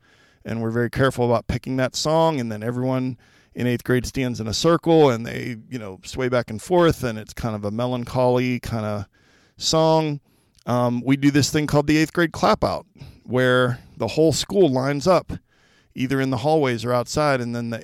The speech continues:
eighth graders, when they leave school for the last time, the day before graduation, is, is that we literally clap them out, um, and say goodbye.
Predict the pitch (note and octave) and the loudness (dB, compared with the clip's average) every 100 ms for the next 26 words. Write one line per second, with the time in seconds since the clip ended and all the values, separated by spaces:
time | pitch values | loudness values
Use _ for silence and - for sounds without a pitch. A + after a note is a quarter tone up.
0 | B2+ C#3 - C#3 C3+ B2 A2+ A#2 A2+ A2+ | -6 -6 -4 -2 -2 -4 -6 -8 -8 -6
1 | B2 A#2+ - C3 B2 A#2+ G#2+ A2+ B2 C3 | -8 -8 -4 -4 -4 -6 -6 -2 0 0
2 | - F3+ E3 C3 A#2 A#2+ A#2+ A#2 - A#2 | -4 -4 -2 -2 -4 -4 -4 -6 -8 -4
3 | B2 A#2+ C3+ F#3+ F3 B2+ C3 B2 _ _ | -2 -2 -2 -2 -2 -4 -6 -8 _ _
4 | _ _ - C3 B2+ A#2 B2+ C3 B2 C3 | _ _ -2 0 0 0 -2 -2 0 4
5 | C#3 C#3 C3 - C3 C3 C#3 C#3+ C#3+ A#2 | 4 2 0 0 0 2 0 2 2 2
6 | A#2 - - _ - A#2+ A#2+ A#2 A#2+ A2+ | -2 -12 -12 _ -10 -6 -4 -4 -6 -8
7 | - B2 A#2 B2+ B2+ G#2+ A2 | -4 -4 -2 2 2 2 -2